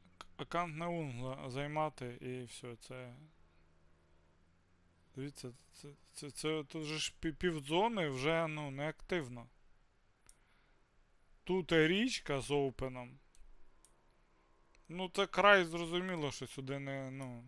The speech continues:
з часом, е, зона вийде звідси. Тому... Хто забирає Канеун, тот і в дамках. А червоні найближче до нього на аеропорту.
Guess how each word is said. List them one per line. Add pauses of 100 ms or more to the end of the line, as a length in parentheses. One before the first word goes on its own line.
(480)
з
часом,
е,
зона
вийде
звідси.
Тому... (2000)
Хто
забирає
Канеун, (140)
тот
і
в
дамках. (1800)
А
червоні
найближче
до
нього
на
аеропорту.